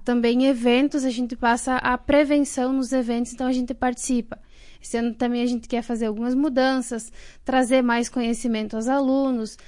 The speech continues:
palestras, enfim, atividades, ah, integração com outros projetos.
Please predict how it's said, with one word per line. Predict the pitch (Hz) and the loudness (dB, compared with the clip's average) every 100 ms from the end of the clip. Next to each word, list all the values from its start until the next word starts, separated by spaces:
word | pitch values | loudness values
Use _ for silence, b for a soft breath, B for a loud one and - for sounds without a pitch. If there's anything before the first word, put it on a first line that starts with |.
| b - | b 0
palestras, | 269 262 233 247 254 240 - 233 226 | 2 4 4 4 4 2 -2 -4 -2
enfim, | 240 - 262 | -2 0 0
atividades, | 240 240 247 254 208 226 247 254 226 220 - b b b b | 0 -2 -2 -2 2 4 4 4 0 -6 -8 b b b b
ah, | - 214 214 | -2 0 2
integração | 240 269 262 262 247 277 269 269 | 4 4 4 2 0 0 2 2
com | 262 247 | 0 0
outros | 233 247 247 240 220 | 2 0 2 0 -2
projetos. | - 233 233 202 214 240 254 262 233 226 | -2 0 0 2 2 2 2 -2 -2 -4